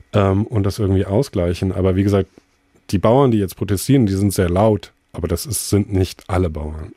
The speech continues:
Und es gibt auch ganz viele Bauern, Landwirte und Landwirtinnen in Deutschland beispielsweise, ähm, die genau dafür protestieren, die, die dagegen protestieren, dass die, äh, gemeinsame europäische Agrarpolitik,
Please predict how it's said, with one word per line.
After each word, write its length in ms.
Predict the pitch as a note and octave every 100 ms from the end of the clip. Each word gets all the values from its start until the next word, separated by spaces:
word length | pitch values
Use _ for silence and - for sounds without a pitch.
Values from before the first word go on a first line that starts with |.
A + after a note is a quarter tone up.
| -
Und 380 | F2+ D#2+ D#2+ -
es 120 | -
gibt 300 | F2 - - _
auch 380 | - F2 F2 - - _ _ _ _ -
ganz 280 | - G#2 B2
viele 420 | - A#2 G#2+ G#2
Bauern, 400 | F#2+ F#2+ G#2+ A2+
Landwirte 580 | G2 G2 A2+ A2 G#2 G#2+
und 60 | G2+
Landwirtinnen 480 | G2+ A2+ G#2 G#2 G2+
in 160 | F#2+
Deutschland 400 | F#2 F#2+ - G#2+
beispielsweise, 680 | G2+ G2+ - G2+ G2+ G2 G2+ - - - - - _
ähm, 440 | F#2+ F#2+ F#2 F#2 F2 - _ _ _ _ _ _ - -
die 80 |
genau 240 | G2+ G2+ G2+
dafür 380 | F2+ - G#3 G3+
protestieren, 500 | - - - F#2+ F2+
die, 180 | G2 - -
die 80 |
dagegen 580 | G2+ F#2 F#2+ - A2+ B2
protestieren, 600 | G#2+ - F#2 - F#2+ F2+ F2+
dass 160 | F2
die, 280 | - F#2 F#2 - - - _
äh, 300 | F#2 F2 F2+ F2+
gemeinsame 480 | G2 F#2 F#2 F2+ F#2
europäische 680 | F2+ F#2 F2 G#2 F2+ -
Agrarpolitik, 920 | E2+ E2+ E2+ G2 G#2+ G2 - G2 -